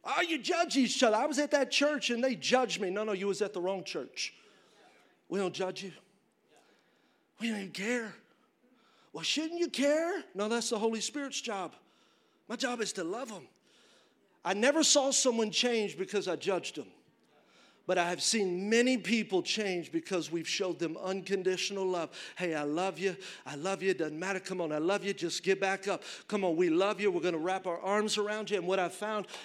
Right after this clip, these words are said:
is if you're struggling with it, there are other people in that group that are struggling with it. And God begins to heal each other. Look at what it says,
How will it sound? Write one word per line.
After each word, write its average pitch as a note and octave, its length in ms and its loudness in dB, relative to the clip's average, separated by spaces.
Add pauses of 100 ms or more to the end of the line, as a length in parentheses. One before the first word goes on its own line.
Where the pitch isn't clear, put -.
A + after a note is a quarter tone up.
is F#3 160 0
if F3+ 160 6
you're A3+ 160 6
struggling A3 580 2
with A3+ 180 6
it, A#3+ 200 2
there F#3+ 180 6
are E3+ 100 2
other A3 240 6
people A3 440 6
in G#3+ 100 8
that G#3+ 200 2
group A3+ 260 0
that G#3 100 6
are F3 80 2
struggling A3 580 4
with A3+ 200 4
it. B3 120 0 (280)
And G#3+ 160 8
God A#3+ 260 8
begins A3+ 400 2
to A3 140 2
heal B3+ 520 6
each G#3+ 280 0
other. F#3+ 180 6
Look A#3 180 4
at A#3+ 80 2
what A3 120 6
it G#3+ 80 0
says, A3+ 320 4